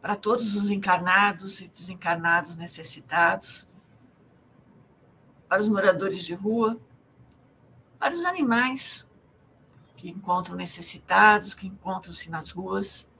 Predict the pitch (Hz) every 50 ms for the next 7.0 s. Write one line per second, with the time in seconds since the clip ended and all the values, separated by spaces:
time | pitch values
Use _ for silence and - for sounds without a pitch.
0 | _ _ _ _ _ _ _ _ _ _ _ _ - _ _ _ _ _ - _
1 | _ _ _ _ - - _ _ _ _ _ _ _ - _ _ _ _ _ _
2 | _ - 185 190 190 202 196 190 202 - - 185 185 175 - - - - - -
3 | - - - _ - _ _ _ _ _ _ _ - - _ - _ _ _ _
4 | _ - - 208 196 190 208 233 262 269 247 208 214 220 208 202 202 202 202 190
5 | 180 180 175 185 196 208 208 185 190 180 185 180 180 - - 170 170 170 175 175
6 | 170 170 160 156 - 180 185 190 190 190 - _ - 175 185 - - - - -